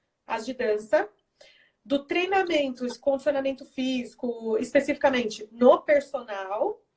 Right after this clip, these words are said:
E tava muito legal fazer parte do time da ginástica laboral, porque eu entrei como coordenadora.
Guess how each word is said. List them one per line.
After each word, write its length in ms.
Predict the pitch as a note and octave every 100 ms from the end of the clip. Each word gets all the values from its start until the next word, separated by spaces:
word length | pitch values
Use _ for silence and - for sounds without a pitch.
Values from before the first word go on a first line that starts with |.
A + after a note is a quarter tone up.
| _ _ - _
E 100 | G4
tava 280 | G4+ F#4+ F#4+
muito 300 | E4+ E4 G#4
legal 400 | F4+ C#4+ A#3+ D4
fazer 220 | D#4+ D#4
parte 480 | D#4 C#4 C#4 C#4+ -
do 100 | D4+
time 300 | D#4+ C#4 C4
da 100 | C#4
ginástica 440 | C#4 C#4 C#4 -
laboral, 440 | C#4 C4 C4 A#3 C4
porque 180 | D4+ D#4
eu 60 | D4
entrei 220 | D4 C4+
como 160 | C#4+ C#4
coordenadora. 720 | D4 C#4 D#4+ F#4 C#4+ G3+ -